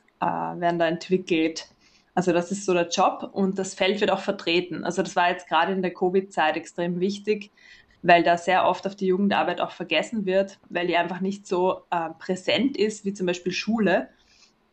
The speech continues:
was einfach durch Schulpflicht et cetera nochmal einfach eine viel stärkere Präsenz in,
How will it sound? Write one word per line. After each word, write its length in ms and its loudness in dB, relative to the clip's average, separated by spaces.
was 200 -8
einfach 300 0
durch 160 -8
Schulpflicht 680 0
et 140 -2
cetera 400 2
nochmal 320 0
einfach 240 -4
eine 100 -10
viel 220 -4
stärkere 760 -2
Präsenz 680 2
in, 420 -4